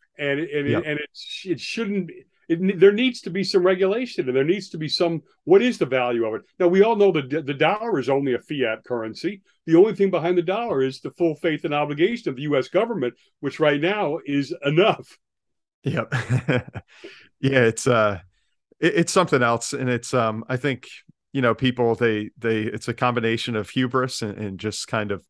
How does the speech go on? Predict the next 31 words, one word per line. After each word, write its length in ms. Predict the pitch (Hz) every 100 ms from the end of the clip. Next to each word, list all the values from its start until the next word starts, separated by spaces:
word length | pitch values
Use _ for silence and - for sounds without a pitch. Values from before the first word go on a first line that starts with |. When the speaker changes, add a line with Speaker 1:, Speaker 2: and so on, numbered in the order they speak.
| _
Speaker 2:
thinking 380 | - 139 123 117
you 100 | 110
got 160 | 113
it 100 | 113
figured 320 | - 113 107 101
it 100 | 98
out 240 | 113 -
when 120 | 107
maybe 220 | 101 101
sometimes 480 | 98 110 95 104 95
you 80 | 95
don't. 300 | 101 104 107 -
And, 380 | 101 95 92 - _ - - _ -
um, 220 | 95 87
just 200 | 82 117
kind 160 | - 113
of 60 | 98
that 200 | 101 95
hope 320 | 113 110 -
of, 420 | 98 92 - - -
of 180 | 107
what 160 | 95 104
it 120 | 104
could 160 | - -
someday 360 | 117 107 101 98
be 280 | 110 104
and 80 | 98
just 180 | 92 92
looking 300 | 110 - 101
at 220 | 95 92
the, 360 | - 92 87